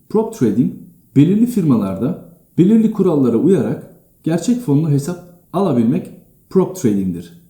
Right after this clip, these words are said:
Prop trading için neler gerekiyor? Birincisi tabii ki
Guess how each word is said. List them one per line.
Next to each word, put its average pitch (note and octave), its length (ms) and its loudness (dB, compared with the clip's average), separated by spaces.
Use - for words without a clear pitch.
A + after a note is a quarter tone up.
Prop A#3 240 0
trading C3 320 4
için G#3 420 -2
neler D#3 280 2
gerekiyor? A2 500 -2
Birincisi D#3+ 480 2
tabii C#3+ 240 0
ki - 260 -2